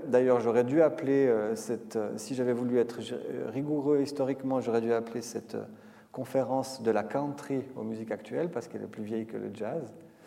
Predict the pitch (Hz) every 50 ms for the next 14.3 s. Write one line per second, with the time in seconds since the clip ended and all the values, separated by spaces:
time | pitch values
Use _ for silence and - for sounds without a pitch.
0 | - - - - - _ - 139 143 139 135 117 98 92 101 110 - - - -
1 | - 123 120 123 120 113 - 143 131 - - 135 127 117 107 117 117 110 107 -
2 | 110 104 98 98 98 110 123 - - - - - - - - - _ _ - -
3 | - - - - - - 117 - - 143 135 - - 147 143 139 - 127 - -
4 | - 147 143 135 127 120 113 - 131 135 131 127 127 131 127 127 120 - 127 123
5 | 120 113 110 110 120 120 120 113 104 104 104 101 107 104 98 104 98 98 101 98
6 | 98 - - - - - - - - 110 107 101 104 101 104 104 104 - - -
7 | - 110 101 104 110 113 135 147 143 123 107 - - 151 - - 113 - - -
8 | 113 107 101 110 127 127 127 123 117 - - - - 117 110 107 107 - - -
9 | - - - _ _ _ _ _ _ - - - - 120 123 123 113 110 107 107
10 | 123 110 - - - - - 107 101 98 113 127 147 151 131 120 107 104 104 101
11 | - - 113 107 - - - 123 120 113 113 120 113 117 120 120 117 120 - 117
12 | 107 104 110 107 110 110 110 - - 110 110 113 110 110 - 110 107 107 107 110
13 | 110 113 120 - - 107 104 104 - - - - - - - - _ _ _ _
14 | _ _ - - -